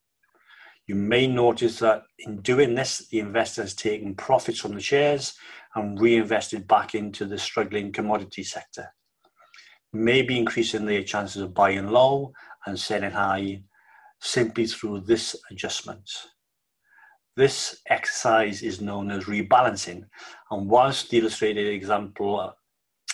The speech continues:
I've described is not especially realistic to most people's portfolios or investments,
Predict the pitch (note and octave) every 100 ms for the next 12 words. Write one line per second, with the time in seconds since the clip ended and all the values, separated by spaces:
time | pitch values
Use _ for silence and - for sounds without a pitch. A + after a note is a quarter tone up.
0 | - G#2 G2 - - A2+ G#2+ G#2 G#2+ G2
1 | F#2+ G#2+ A#2 A#2 A2+ - G#2 - G#2 G2
2 | G#2 G#2 C#3 - G#2 - - - G2+ A2
3 | B2 - A2+ A2 F#2+ - G#2 - G2+ G2+
4 | F#2+ G2 G2 G2 - - G#2 G#2 - -